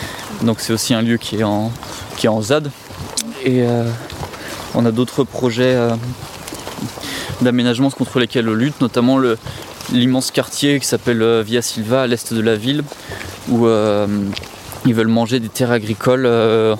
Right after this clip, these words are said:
en, pour s'étendre, quoi. Parce qu'à la fois ils densifient et à la fois ils s'étendent. Et on retrouve les mêmes problèmes vraiment de la, de la filière béton qui a, qui a cadenassé un petit peu les projets, mais c'est avec des grands groupes. Des fois on critique surtout les élus, mais derrière les élus on critique aussi, bah, le, le Stade Rennais, le groupe privé,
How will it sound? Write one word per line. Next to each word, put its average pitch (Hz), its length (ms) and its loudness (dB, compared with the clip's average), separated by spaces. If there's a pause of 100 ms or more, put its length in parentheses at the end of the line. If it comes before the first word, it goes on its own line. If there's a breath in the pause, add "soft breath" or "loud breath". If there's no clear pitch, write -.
(140)
en, 117 80 2
pour - 240 -4
s'étendre, 123 400 0
quoi. 123 200 -2 (380 loud breath)
Parce - 120 -8
qu'à 123 100 4
la 117 100 2
fois 127 160 -2
ils 113 80 0
densifient 117 480 0
et 107 60 4
à - 20 2
la 107 80 2
fois 107 220 -2
ils 110 40 -2
s'étendent. 123 380 -2 (600 loud breath)
Et 123 80 4
on 117 40 2
retrouve 117 280 0
les 113 80 2
mêmes 120 140 2
problèmes 123 300 2
vraiment 120 280 2
de 113 80 2
la, 107 180 2 (320 loud breath)
de 120 60 4
la 117 100 4
filière 120 380 0
béton 117 360 2
qui 123 140 -2
a, 107 200 2 (340)
qui 131 60 4
a 120 40 2
cadenassé 120 540 2
un 120 80 2
petit 117 140 -6
peu 123 140 -2
les 117 140 4
projets, 120 440 2
mais 123 120 0
c'est 117 200 0
avec 110 180 -2
des 117 100 2
grands 107 220 0
groupes. 117 320 0 (720 loud breath)
Des 120 80 2
fois 135 140 2
on 120 40 0
critique 123 300 -2
surtout 127 260 0
les 117 220 2
élus, 139 180 2
mais 123 120 2
derrière 117 260 2
les 110 160 0
élus 123 160 4
on 120 80 2
critique - 320 -6
aussi, 120 200 0
bah, 113 140 4
le, 107 180 2 (300 loud breath)
le 113 60 2
Stade 113 220 2
Rennais, 117 260 2
le 110 80 2
groupe 110 160 0
privé, 120 420 -2